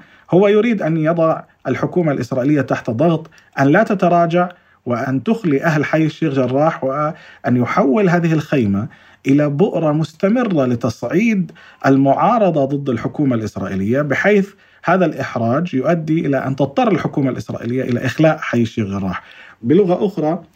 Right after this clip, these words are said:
هو يريد أن يضع وزنا صهيونيا شعبيا مقابل الوزن الفلسطيني الشعبي، أن يحول هذه الخيمة إلى محج للسياسيين، وهذا حصل. كثير من سياسيي الليكود يتضامنون معه،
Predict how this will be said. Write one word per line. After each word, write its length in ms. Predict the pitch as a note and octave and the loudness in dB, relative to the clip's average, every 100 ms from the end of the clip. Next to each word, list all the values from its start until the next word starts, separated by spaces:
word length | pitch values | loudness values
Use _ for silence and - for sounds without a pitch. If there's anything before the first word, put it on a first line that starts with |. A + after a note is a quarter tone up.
| _ - _ | _ -20 _
هو 160 | F3 G#3+ | 2 4
يريد 480 | F#3+ F3 A#3 A#3 | 4 2 0 -2
أن 180 | D3+ F3 | -2 0
يضع 400 | F#3 F#3 D#3+ A#2+ - - - - | 0 2 0 0 -8 -20 -20 -4
وزنا 560 | C3 G#3+ F#3+ D#3+ C#3 C3+ | 2 2 4 2 2 -2
صهيونيا 880 | - C3+ D3 D#3 F3+ F3 C#3+ A2+ | -2 2 2 4 2 2 2 0
شعبيا 600 | A2 C#3+ C3+ D#3 F3 F3 | 2 0 2 0 2 2
مقابل 760 | F3+ C#3 D3 D3 A3 G#3+ F3+ E3+ | 0 0 -2 4 4 4 2 2
الوزن 380 | D3+ E3+ E3 D3+ | 2 0 0 -2
الفلسطيني 640 | B2+ D3 C3 - G3 E3 | -2 -4 -6 -2 0 2
الشعبي، 480 | G#2+ - D#2+ C2 - _ - - - | 0 -6 -10 -12 -18 _ -20 -12 0
أن 100 | B2+ | 4
يحول 520 | C#3+ C#3 F#3 F#3+ D#3+ | 4 4 2 4 4
هذه 260 | D3 D3+ D3+ | 2 2 0
الخيمة 480 | C#3+ - D3 A2+ G#2 | 0 0 0 0 0
إلى 240 | A2+ A2+ | 0 0
محج 460 | B2+ - E3+ B2+ A2+ | 0 2 0 0 -6
للسياسيين، 800 | G#2+ - G#2 G2 G2 F#2+ C3 D3 | -6 -4 -6 -6 -4 0 0 0
وهذا 260 | A2 B2 | -2 -2
حصل. 400 | - - - - - - - - - | -2 -4 -2 -2 -4 -18 -20 -20 -2
كثير 400 | A#2 F#3+ A3+ F3 | 0 2 2 2
من 120 | C#3 | -2
سياسيي 460 | - B2+ - C#3 | -2 -2 -2 0
الليكود 600 | B2+ A2 G2+ B2+ D3+ E3+ - - _ | 2 0 0 0 0 -2 -12 -20 _
يتضامنون 720 | B2 C#3 C#3+ C3+ B2+ B2 G#2+ | -4 0 2 4 2 2 2
معه، 400 | G2+ F#2+ F#2+ C3+ | 2 0 0 0